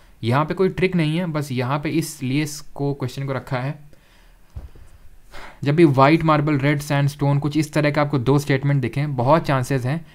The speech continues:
या तो दोनों सही होंगे या दोनों गलत होंगे। जैसे कि यहाँ पे इसने क्या किया, दोनों को रिवर्स कर दिया। एक्चुअल में जो व्हाइट मार्बल का वो यूज़ है,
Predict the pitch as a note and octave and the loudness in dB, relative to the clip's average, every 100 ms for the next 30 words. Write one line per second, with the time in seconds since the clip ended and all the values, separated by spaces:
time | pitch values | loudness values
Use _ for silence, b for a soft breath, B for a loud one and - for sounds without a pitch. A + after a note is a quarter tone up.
0 | b C3+ D3 E3 B2+ B2+ D#3+ - B2+ C3+ | b -2 0 2 4 4 4 2 4 6
1 | F#3 F3+ F#3 G3+ F3 C#3+ D#3 D3+ A#2+ A#2+ | 6 6 4 4 4 4 4 2 2 0
2 | A2+ G2 F#2+ G2 - B2 B2+ E3 E3+ C#3+ | 0 -4 -6 -8 -8 -4 0 0 2 4
3 | E3+ F3 E3+ D#3+ D#3 D3 F3+ C#3 C#3 C#3+ | 4 2 0 0 0 0 -2 2 4 4
4 | D#3+ F#3+ F3+ C#3+ D3 D3 - A#2+ A2 G2 | 2 2 2 2 2 0 -2 -2 -2 -4
5 | A#2 - E3 E3+ D#3+ A#2+ D#3+ F3+ - - | -4 -4 -2 0 0 2 2 2 -6 -14
6 | - - - - - - - A#2+ A#2+ A#2 | -20 -20 -20 -20 -20 -12 -4 2 2 2
7 | C#3 C#3+ C#3 C3+ B2+ C3 A2+ A#2+ | 0 2 2 2 0 0 0 -2